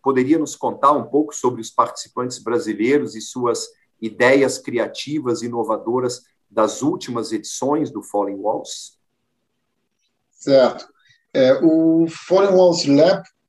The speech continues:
Speaker 2: né, ele faz parte de conjunto de atividades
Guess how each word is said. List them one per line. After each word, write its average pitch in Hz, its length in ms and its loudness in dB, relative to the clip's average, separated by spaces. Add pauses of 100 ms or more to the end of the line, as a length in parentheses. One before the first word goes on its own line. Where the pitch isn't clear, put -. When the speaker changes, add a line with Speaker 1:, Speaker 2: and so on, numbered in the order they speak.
Speaker 2:
né, 151 380 2
ele 139 160 0
faz 147 160 0 (160)
parte 170 300 2
de - 80 -12
conjunto 147 580 0
de 151 140 0
atividades 139 840 2